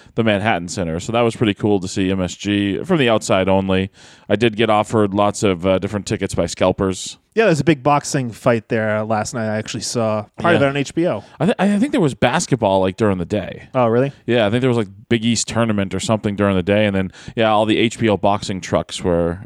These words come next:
Speaker 1: were, like, outside and all set up. I also didn't realize Penn Station was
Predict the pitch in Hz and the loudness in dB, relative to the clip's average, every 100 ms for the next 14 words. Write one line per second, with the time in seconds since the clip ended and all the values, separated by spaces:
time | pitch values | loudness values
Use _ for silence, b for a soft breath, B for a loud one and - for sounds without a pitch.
0 | - 101 92 87 87 98 92 104 90 87 | -4 2 4 4 2 0 0 0 0 -2
1 | 82 87 B B B B B 95 90 87 | -4 -8 B B B B B 0 0 0
2 | - 90 87 120 165 180 196 151 123 127 | -2 0 0 0 0 -2 -2 -2 0 0
3 | 117 - 151 139 - 156 - 101 90 85 | -2 -4 -4 -4 -4 -4 -2 -4 -2 -4
4 | 80 - | -4 -12